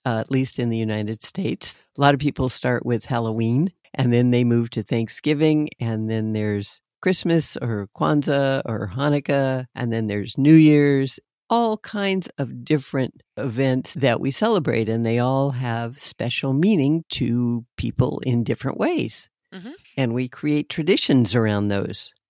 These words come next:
Speaker 1: Traditions are important because they create a sense of comfort and belonging.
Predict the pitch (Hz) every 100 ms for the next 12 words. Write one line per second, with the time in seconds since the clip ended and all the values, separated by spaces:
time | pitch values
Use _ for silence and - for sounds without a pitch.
0 | _ - - 131 180 - 175 160 - 123
1 | 123 120 - - 254 - 147 - - -
2 | 139 - 139 - 170 165 165 - 160 -
3 | - - - 202 - - - 120 113 117
4 | 127 180 117 -